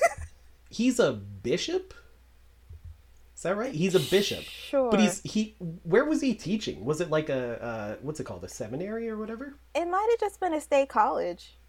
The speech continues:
Speaker 2: And he's
Speaker 1: You
Speaker 2: just,
Speaker 1: can
Speaker 2: is it like,
Speaker 1: Yes.
Speaker 2: is, like, Notre Dame,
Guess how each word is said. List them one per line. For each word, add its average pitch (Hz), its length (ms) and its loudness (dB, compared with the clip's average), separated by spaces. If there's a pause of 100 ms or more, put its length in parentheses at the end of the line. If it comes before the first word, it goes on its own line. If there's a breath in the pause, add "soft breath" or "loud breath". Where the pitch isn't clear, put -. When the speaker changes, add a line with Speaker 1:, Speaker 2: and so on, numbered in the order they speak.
(360)
Speaker 2:
And 151 160 2
he's 143 380 -4 (680)
Speaker 1:
You 269 120 6
Speaker 2:
just, 453 240 8
Speaker 1:
can 175 80 0
Speaker 2:
is 156 100 -2
it 185 100 4
like, 160 340 4 (120)
Speaker 1:
Yes. 165 340 0
Speaker 2:
is, 165 200 -6
like, 156 360 2
Notre 180 320 6
Dame, 151 460 2